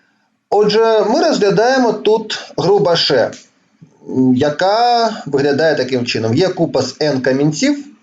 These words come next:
гравці по черзі беруть звідти якусь кількість камінців. Ця кількість має знаходитися у межах, що визначаються на старті гри. Наприклад, от від одного до трьох кожен ход вони можуть обрати.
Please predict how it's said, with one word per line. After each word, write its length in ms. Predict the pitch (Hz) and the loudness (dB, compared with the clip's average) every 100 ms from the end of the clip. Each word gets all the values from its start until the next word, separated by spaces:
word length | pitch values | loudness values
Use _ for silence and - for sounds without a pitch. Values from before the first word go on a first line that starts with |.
| - | -4
гравці 340 | 143 151 175 | -2 -2 -2
по 140 | 147 135 | -2 -2
черзі 360 | - 135 120 | -2 -2 -2
беруть 360 | 120 139 147 123 | 0 0 0 -2
звідти 400 | 113 120 - 110 | -4 -4 -4 -2
якусь 360 | 113 110 123 - | -2 -2 -8 -4
кількість 440 | - - 254 254 | -6 -4 -4 -2
камінців. 560 | 269 262 254 277 269 - _ _ _ _ _ _ _ _ - | 0 0 0 -4 -6 -8 _ _ _ _ _ _ _ _ -2
Ця 140 | 190 | -2
кількість 520 | 196 190 151 165 - | 0 -2 0 -4 -2
має 260 | 160 165 143 | 0 2 0
знаходитися 520 | 143 143 139 127 135 | -2 0 0 0 0
у 80 | 139 | 0
межах, 340 | 160 226 240 | 0 0 0
що 160 | - 160 | -2 -2
визначаються 760 | 139 143 135 151 160 170 139 | -2 -2 -4 -2 -2 -2 -2
на 100 | 131 | -2
старті 360 | 123 135 123 117 | -2 -4 -2 -4
гри. 280 | 104 101 113 _ _ _ _ _ _ _ _ - | -4 -4 -8 _ _ _ _ _ _ _ _ -4
Наприклад, 880 | 131 127 190 247 240 220 - - - - | -2 0 -2 0 0 -2 -4 -14 -16 -6
от 240 | 113 - | -6 -4
від 180 | 123 127 | -4 0
одного 420 | 127 151 220 208 | 0 0 0 0
до 140 | 139 135 | 0 0
трьох 460 | 131 120 - - _ - | 0 -2 -4 -18 _ -4
кожен 280 | 120 113 110 | -2 -2 -2
ход 320 | 180 185 139 | -2 -2 -4
вони 220 | 113 117 | -4 0
можуть 300 | 127 120 104 | 0 0 -2
обрати. 500 | 104 104 104 95 - | -4 -2 -4 -4 -10